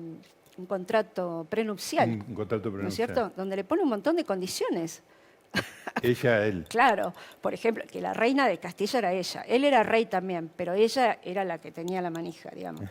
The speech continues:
Speaker 2: <laughs>
Speaker 1: Él era rey en Aragón, ella, y él tenía que vivir en Castilla. Esa es otra, ¿no? Él tenía que vivir en Castilla.
Speaker 2: Ella
Speaker 1: Entonces,
Speaker 2: fijaba domicilio.
Speaker 1: claro, cada vez que había lío en Aragón, el tipo se quería ir a Aragón, porque él era, eh,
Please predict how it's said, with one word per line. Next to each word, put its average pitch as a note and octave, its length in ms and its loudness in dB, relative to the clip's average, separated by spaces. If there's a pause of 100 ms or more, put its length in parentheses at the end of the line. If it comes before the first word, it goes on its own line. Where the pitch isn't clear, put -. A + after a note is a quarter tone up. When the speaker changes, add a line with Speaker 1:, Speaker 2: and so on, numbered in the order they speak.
(160)
Speaker 2:
<laughs> G2+ 220 -10
Speaker 1:
Él A3 160 4
era A3+ 200 6
rey B3 220 4
en B3+ 100 2
Aragón, D4 460 6 (120)
ella, A3+ 360 2
y A#3 160 2
él D4+ 120 6
tenía D4+ 280 6
que D4 80 2
vivir C4 240 2
en D4+ 120 4
Castilla. - 640 -2 (960)
Esa F3 140 -10
es F3 140 -4
otra, E3+ 280 -2
¿no? A#3+ 160 -2 (540)
Él A#3 160 2
tenía B3+ 200 2
que G#3 100 0
vivir G#3 160 2
en A3 60 -2
Castilla. F#3 360 -4
Speaker 2:
Ella G#2 100 -4
Speaker 1:
Entonces, A2 320 4
Speaker 2:
fijaba B2 220 6
domicilio. A2+ 640 2
Speaker 1:
claro, F#3 240 6 (200)
cada A4+ 300 10
vez F4 180 4
que A3+ 220 4
había B3+ 320 4
lío C4 260 4
en A#3 100 0
Aragón, D4+ 500 6 (540)
el G3+ 180 2
tipo - 260 2
se A3 120 0
quería G#3 180 2
ir B3 160 4
a - 20 6
Aragón, A#3 280 4
porque G3 180 0
él A#3+ 80 2
era, A3+ 300 2
eh, - 80 -12